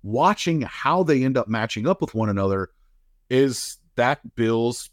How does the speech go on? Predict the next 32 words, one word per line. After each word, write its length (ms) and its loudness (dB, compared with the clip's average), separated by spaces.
pass 340 0
rush. 480 -10
Like, 300 0
I, 140 0
I, 440 2
I 480 0
look 240 0
at 100 2
this 160 0
Dolphins 440 2
game, 220 0
and 200 -4
don't 280 4
get 160 2
me 100 2
wrong, 440 0
it's 380 0
expected. 920 -2
You 140 -2
mentioned 360 2
that, 120 0
like, 280 0
the, 300 -2
the 420 0
Chiefs, 680 -2
uh, 480 0
what, 180 4
what, 320 2
oh, 240 0
what 220 0
was 240 -4
it? 60 -20